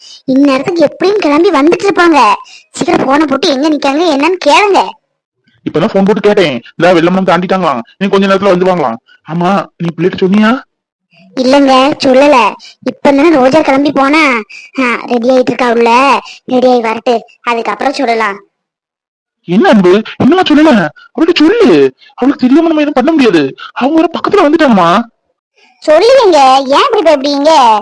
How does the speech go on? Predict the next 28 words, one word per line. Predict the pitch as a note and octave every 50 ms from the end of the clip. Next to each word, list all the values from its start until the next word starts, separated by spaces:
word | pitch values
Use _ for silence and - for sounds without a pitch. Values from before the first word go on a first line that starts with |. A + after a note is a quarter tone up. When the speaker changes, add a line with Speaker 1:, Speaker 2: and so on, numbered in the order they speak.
| - _ _ _ _ _ -
Speaker 1:
நம்ம | A#3 A3+ A#3+ B3
என்ன | - C4+ E4+ F4
நம்ம | D#4 C#4+ C#4+ C#4
பிள்ளைய | C#4 C#4+ D#4 C4
பிடிச்சு | B3 - - D4 C#4+ E4 F4 D4 A#3+ A3 - _ _ _ -
பாலுங்க | A#3 G#3+ G#3+ B3 D4+ F4+ F#4 F4+
நேரத்திலே | E4 - - F4 F4 F4 D4
தள்ள | D4+ D4 D#4 C#4
போறோம்? | D4+ E4 F#4 F4+ D4 A#3 A3 G#3+ G#3 _ _ _ _ -
அவளுக்கு | A3+ A3+ A3+ A#3 A3+ G#3+
நல்ல | A3 A#3 E4 F#4+ F4+ D#4
ஒரு | D4+ F4 D4+
வாழ்க்கை | A#3+ A3+ A#3+ C4 B3+ G4+
அமைச்சு | F4+ C#4 A#3+ D4
கொடுக்க | C4+ B3+ - B3+ A3
போறோம். | A#3 A3 A3 A3+ C4 D4 D4 - _ _ _ _ _ _
ம், | - C#4 C4+ A#3+ A3
வரவங்க | A3 A3+ A#3+ B3+ C4 C4 B3 C#4+ D4+ D4+
பெரிய | C4 A#3+ B3 C4+ D#4+ E4 B3+
பணக்காரங்க, | A#3+ B3+ A#3+ - D4+ D4 C#4 C4+ B3+ A#3 A#3 B3 B3+ B3+ - - - _ _ _ - A3+
நம்ம | G#3+ G#3+ A3 A3 G#3+
வீட்டுக்கு | G#3+ A3+ C#4 E4+ F4+ F4
வராங்கன்னா | D4 C#4+ C#4+ D4 D4 D#4+ E4 -
பெரிய | C#4+ C#4 C4 D#4 F4 F#4+ F4
விஷயங்க. | D4+ - D#4 C#4+ C4+ B3+ B3 B3 B3 B3+ B3 B3 _ _ _ _ _ _ _
சரி | C#4+ D4 D#4 D4 D4+
சரி, | D#4 D4 C#4+ A#3+ B3 - _ _ _ -
உங்க | A#3+ A#3+ A#3+